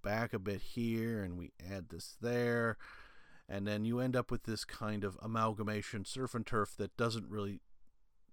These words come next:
satisfy anybody. All that you get is that one person's like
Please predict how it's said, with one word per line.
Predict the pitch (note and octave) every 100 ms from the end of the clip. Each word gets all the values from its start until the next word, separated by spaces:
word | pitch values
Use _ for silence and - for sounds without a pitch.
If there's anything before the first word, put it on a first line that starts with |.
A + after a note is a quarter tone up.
| -
satisfy | - C3 A#2+ G#2+ - G#2+ G#2 -
anybody. | D3+ C#3+ G#2 C2+ B1 A#1 - - - - - - - - - - - - - - - - - - _ _ _ _ _ - - -
All | C3 C#3+ C#3+
that | C3+ A#2
you | A#2+
get | A2 D3 B2+
is | A2
that | G#2+ G2
one | A#2+
person's | A2+ A#2 - G#2+
like | A2 G#2